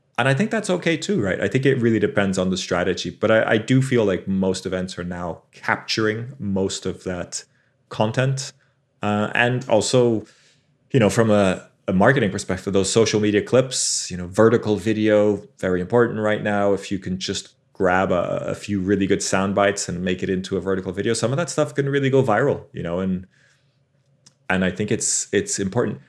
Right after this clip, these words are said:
One element that I think we haven't probably addressed as much as we should is actually getting the releases from speakers.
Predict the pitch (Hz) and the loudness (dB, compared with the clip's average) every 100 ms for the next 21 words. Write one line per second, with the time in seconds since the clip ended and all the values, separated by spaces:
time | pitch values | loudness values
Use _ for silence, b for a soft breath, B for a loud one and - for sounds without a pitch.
0 | b - 185 202 139 120 117 107 110 - | b 4 6 6 6 6 6 6 4 0
1 | 107 113 151 170 143 120 107 92 _ _ | 0 2 0 0 2 4 2 -2 _ _
2 | 107 98 95 98 - - - - - _ | -6 -2 2 2 0 -4 -8 -10 -16 _
3 | _ _ _ - - 107 95 104 107 101 | _ _ _ -12 -6 -4 0 0 2 0
4 | 92 92 - - 127 101 - - 95 104 | -2 -4 -4 0 2 2 0 -2 0 2
5 | 110 - 240 131 113 104 101 98 92 - | 0 -2 -4 0 2 2 0 -2 -6 -14
6 | _ _ _ _ _ _ _ _ _ - | _ _ _ _ _ _ _ _ _ -10
7 | 95 101 98 95 95 92 92 95 - 98 | -4 0 0 0 0 -2 -4 -8 -8 -2
8 | 107 107 110 - 92 - 90 87 - 90 | 0 2 2 0 -2 -4 -6 -6 -6 -8
9 | - - - | -8 -12 -12